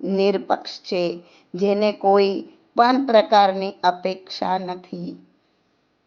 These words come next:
જેને કોઈ ચીજ માટે, કોઈ વ્યક્તિ કે કોઈ વસ્તુ માટે પક્ષપાત નથી, જે ન રાગ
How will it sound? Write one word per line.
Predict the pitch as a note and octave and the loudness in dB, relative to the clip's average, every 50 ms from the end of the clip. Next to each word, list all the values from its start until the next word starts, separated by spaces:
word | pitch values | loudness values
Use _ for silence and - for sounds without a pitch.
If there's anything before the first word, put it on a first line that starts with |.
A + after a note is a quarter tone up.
| _ _ _ _ _ - | _ _ _ _ _ -8
જેને | F#3+ G3 F#3+ G3 G3 G3 | -4 -4 -2 -2 -2 -4
કોઈ | G3 - - G3 G3+ G3+ G3 | -6 -4 -4 -4 -4 -4 -6
ચીજ | G3 - - G#3 G3+ G#3 G#3 F#3+ | -12 -10 -8 -6 -6 -6 -4 -4
માટે, | G3+ G3 G3 F#3 F#3 F3+ F#3 F#3+ F#3 F3+ | -2 0 2 2 2 2 0 -2 -2 -2
કોઈ | E3+ F3 - F#3+ G3 | -2 -2 -2 -2 0
વ્યક્તિ | F#3+ F3 E3 E3 F#3 F#3+ F#3 F#3+ - - A3 A3+ A3+ | -2 -4 -2 2 2 2 2 2 -6 0 0 0 2
કે | A3+ A3 G#3 | 2 0 0
કોઈ | - - G#3+ G3 F#3 | 2 2 0 0 2
વસ્તુ | F3 F3+ F#3 - - - - - A3+ A3 | 2 2 2 2 -2 -10 -2 0 2 2
માટે | A3 G#3+ G#3 G3+ G#3 G#3 | 4 4 2 2 2 -2
પક્ષપાત | G3 G3+ - G3 F3+ F#3 - - - F3+ - - F3+ F3+ F#3 F3+ - - | -2 0 0 -2 -2 -2 -2 -4 -4 -2 2 2 2 2 0 -2 -8 -10
નથી, | F3+ E3+ E3 D#3+ - - D#3 D#3 D3+ - _ _ _ _ _ _ _ _ _ - | -10 -10 -10 -12 -6 -6 -6 -6 -6 -12 _ _ _ _ _ _ _ _ _ -6
જે | F3+ F3+ G3 G3 | 0 2 4 4
ન | G3 F#3+ F#3+ F#3 | 4 4 4 6
રાગ | F3 F3+ F3 F3+ G3 | 6 6 6 6 4